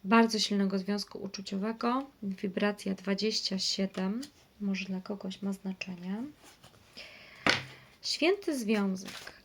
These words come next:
A co jeszcze tutaj chce być powiedziane? Feniks. Tak.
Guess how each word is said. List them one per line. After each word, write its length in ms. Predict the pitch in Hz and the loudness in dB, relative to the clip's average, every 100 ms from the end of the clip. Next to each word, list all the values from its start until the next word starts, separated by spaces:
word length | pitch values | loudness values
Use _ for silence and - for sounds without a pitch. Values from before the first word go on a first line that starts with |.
| - | -2
A 140 | 208 | -2
co 200 | - 294 | 0 0
jeszcze 500 | 370 269 202 - 190 | 2 4 2 0 -2
tutaj 580 | - 190 - 190 208 285 - - - - _ - - | -4 -8 -2 0 0 -2 -10 -16 -16 -18 _ -18 -16
chce 240 | - - 220 | -16 -6 -2
być 240 | 226 - | 0 -2
powiedziane? 680 | - 202 196 190 185 - - - _ _ - - - - - | -2 -2 0 -2 -4 -6 -16 -20 _ _ -20 -20 -20 -20 -20
Feniks. 720 | - - 302 190 - - - - _ - _ - - - - - - - - - - | -8 -4 -2 -2 -6 -14 -16 -20 _ -20 _ -20 -20 -2 -2 -2 -6 -18 -20 -20 -10
Tak. 400 | 240 247 - | -8 -8 -12